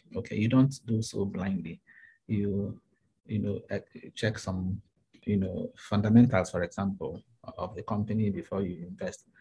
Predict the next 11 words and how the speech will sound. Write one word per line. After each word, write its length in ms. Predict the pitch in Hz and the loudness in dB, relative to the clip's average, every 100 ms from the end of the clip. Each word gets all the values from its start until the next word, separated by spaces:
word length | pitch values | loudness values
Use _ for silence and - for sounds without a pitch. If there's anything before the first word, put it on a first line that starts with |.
| - - - | -20 -12 0
But 160 | 113 | 4
again, 500 | 110 113 135 107 80 - _ _ _ - | 4 8 8 8 6 -6 _ _ _ 4
returns 500 | 120 110 175 117 - | 6 8 8 8 4
from 440 | - 107 104 107 - _ _ _ - | 2 4 4 2 -4 _ _ _ -12
sh-, 160 | - - - | -12 -10 2
investments 580 | 110 117 - 110 98 - | 4 6 4 0 -4 -2
is 160 | 113 | 0
not 240 | 135 139 - | 4 4 4
just 420 | 110 113 - - _ - | 0 0 -2 -16 _ -4
the 300 | 92 87 - - | -2 0 -2 -8
appreciation 720 | - 85 - 98 95 - | -6 -8 -2 -2 0 -6